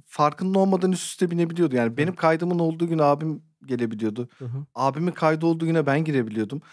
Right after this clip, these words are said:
Speaker 1: Aslında o anlattığından daha komik bir şey aynadaki görüntünde oldu. Bir dayı gelmişti.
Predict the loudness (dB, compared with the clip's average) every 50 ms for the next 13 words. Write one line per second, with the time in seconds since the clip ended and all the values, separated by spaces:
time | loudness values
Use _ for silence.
0 | -20 _ _ _ _ _ _ -6 -6 -6 -6 -4 0 4 4 4 4 4 2 0
1 | -2 -2 _ -8 -6 -2 0 0 2 2 2 2 2 2 0 -2 -4 -2 -4 -6
2 | -4 0 0 2 2 0 -2 -4 -8 -6 -4 -2 0 0 -2 -2 -4 -2 0 0
3 | 2 0 0 -2 -4 -6 -2 0 2 2 2 2 2 2 2 0 -2 -4 -8 -10
4 | -12 -12